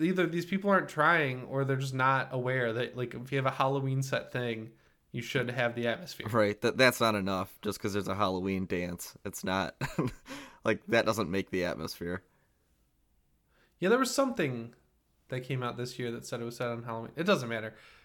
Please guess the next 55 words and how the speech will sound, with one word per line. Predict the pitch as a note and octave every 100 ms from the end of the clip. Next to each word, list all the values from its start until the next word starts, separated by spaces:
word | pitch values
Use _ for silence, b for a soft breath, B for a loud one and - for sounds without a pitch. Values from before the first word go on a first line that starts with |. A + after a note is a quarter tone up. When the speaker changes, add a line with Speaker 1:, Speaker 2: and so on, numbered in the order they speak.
| b
Speaker 1:
Uh, | - D3 C#3+
but | C#3 D3+ C#3+ -
Creepshow, | G#3 G3+ G3+ F#3 E3+ - - _
okay, | F3+ F3 D3 A#2 A#2 - -
could | G#3
be | F3
better. | C3+ B2 A#2 A2+ - b b b
I | C#3+
really | F#3 A#3+
wanna | A#3 A3 F3+
watch, | E3 E3 -
um, | C#3 C#3+ C3 C3+
Are | C#3
You | C#3+
Afraid | C#3+ D#3 D3
of |
the | C3
Dark? | B2+ A#2+ F3 - - _ -
That | C3 D#3+ -
came | E3 D3+
out | D#3 E3 D#3+
this | E3 E3
week. | F#3 F#3 -
You | D3
know | D3+ E3
that? | F3 E3+ - -
Uh, | C#3+ C3+
the | C3+
first | D#3 D3+
episode | C3+ C#3 - E3 D#3+
Speaker 2:
Yeah, | D#3+ C#3
I |
heard | B2 D3+
the | D3+
Speaker 1:
is, | C#3
Speaker 2:
first | C3 A#2
Speaker 1:
uh, | C3 B2+ A#2
Speaker 2:
episode | A2+ A2+ A2+ G#2
is | G2+
out | G2+ G#2+
now. | A#2+ A#2 A#2+ F#2+
I |
haven't | G#2+ F#2
watched | E2+ E2 -
it | -
Speaker 1:
it's |
Speaker 2:
yet. | F3+
Speaker 1:
out | G3+
on | E3
YouTube. | E3+ G3 B2
You | G2+ - - - - -
can | D3+
just | D3
watch | C#3+ D3 C#3+
it. | G#2+